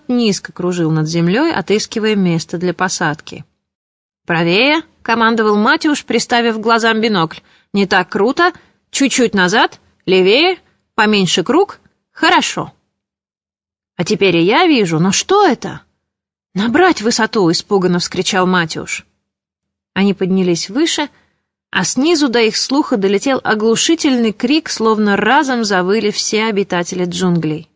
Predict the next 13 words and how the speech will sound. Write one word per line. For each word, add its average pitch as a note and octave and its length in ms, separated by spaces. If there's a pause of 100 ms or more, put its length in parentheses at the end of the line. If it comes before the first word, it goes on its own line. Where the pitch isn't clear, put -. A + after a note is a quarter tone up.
(960)
Поляна G3 380
перед F3 260
королевским F3 600
шалашом F3+ 560
кишела F#3 480
людьми. F#3 460 (520)
Как G3+ 160
говорится, A3 440
яблоку B3 580
негде G3+ 400
упасть. F3 580 (1160)
«Что-то B3 340
случилось. C4+ 720